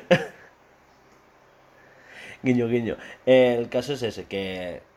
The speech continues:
básicamente solo hemos recogido dos, que es la conferencia de la Xbox y la de Geoff, el Tito Geoff,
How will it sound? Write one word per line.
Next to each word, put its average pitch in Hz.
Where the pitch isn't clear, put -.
básicamente 156
solo 147
hemos 143
recogido 120
dos, 123
que 107
es 113
la 90
conferencia 98
de 92
la 82
Xbox 104
y 107
la 92
de 87
Geoff, 123
el 95
Tito 98
Geoff, 107